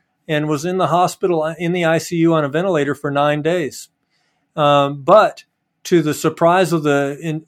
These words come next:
of the doctors and nurses, she did not have the evidence of damage from a cytokine storm, the inflammatory process that's normally tr-,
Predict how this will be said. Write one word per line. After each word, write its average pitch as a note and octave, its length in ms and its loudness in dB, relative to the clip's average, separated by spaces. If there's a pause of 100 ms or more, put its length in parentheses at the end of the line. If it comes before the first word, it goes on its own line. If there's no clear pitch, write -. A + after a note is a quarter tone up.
(140)
of D3 300 -4
the C#3 120 -2
doctors D3 600 0
and C3 100 -6
nurses, E3 600 -6 (340)
she - 220 -8
did F3+ 180 2
not F3+ 220 2
have F3+ 440 -2 (320)
the D3 380 -2
evidence F3+ 500 0
of C#3+ 220 -4
damage D3 560 -2
from D3 300 -6
a C#3 40 -4
cytokine E3 760 0
storm, C#3+ 560 -4
the C3 100 -2
inflammatory E3 720 -2
process E3+ 600 -4
that's C3+ 220 -10
normally D#3+ 460 -2
tr-, - 220 -20